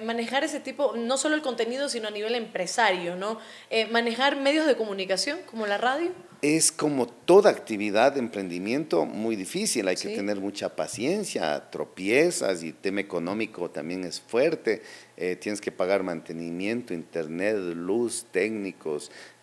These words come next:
Speaker 2: eh, personal, nómina, locutores.
Speaker 1: Claro.
Speaker 2: Entonces es un tema como en todo, hay que tener,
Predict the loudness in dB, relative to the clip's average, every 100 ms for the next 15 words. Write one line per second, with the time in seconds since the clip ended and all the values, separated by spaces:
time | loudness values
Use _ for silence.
0 | -4 0 0 -2 -2 0 0 -2 -4 -2
1 | 0 0 -2 0 0 -2 -2 -2 -2 -4
2 | -6 -10 2 6 6 4 -2 -8 -20 -20
3 | _ -6 -4 -2 -2 0 0 -2 -2 0
4 | 0 0 -2 -4 -2 4 6 6 4 0
5 | -2 0 -2 -2 0 4 4 2